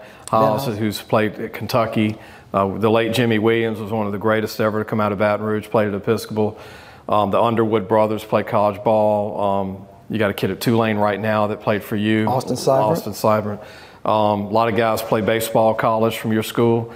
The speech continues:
Speaker 1: One I recently, uh, Hill is at Ole Miss, I saw, right?
Speaker 2: Luke Hill just transferred to Ole Miss. Gonna
Speaker 1: What do you
Speaker 2: play
Speaker 1: think of that
Speaker 2: shortstop.
Speaker 1: from Arizona State?
Speaker 2: Yeah, I just, uh, real happy for Luke. A great athlete. Uh, you know, Luke's the guy that could have been a quarterback on a football team, could have been a point guard, real special athlete,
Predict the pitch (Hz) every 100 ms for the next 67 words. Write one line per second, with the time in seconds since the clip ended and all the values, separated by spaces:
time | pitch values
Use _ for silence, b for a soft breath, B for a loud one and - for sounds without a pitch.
0 | B B B - 117 127 127 127 139 -
1 | 131 127 127 131 127 117 175 202 117 120
2 | 117 131 135 180 - 107 110 98 92 131
3 | - 156 147 135 143 - - 151 147 165
4 | 147 156 160 156 120 - - - - 135
5 | 143 143 147 156 160 147 117 107 131 135
6 | 135 139 127 - 156 - 160 190 208 175
7 | 165 180 - 180 160 156 175 170 175 151
8 | 143 151 160 156 156 151 147 165 165 156
9 | 156 160 156 156 B B - 139 143 143
10 | 151 175 160 139 151 151 139 160 147 151
11 | 147 - 156 151 147 151 151 143 - 165
12 | 170 156 156 156 151 - 151 147 139 -
13 | 147 147 147 147 143 156 147 - 151 -
14 | 151 143 156 156 151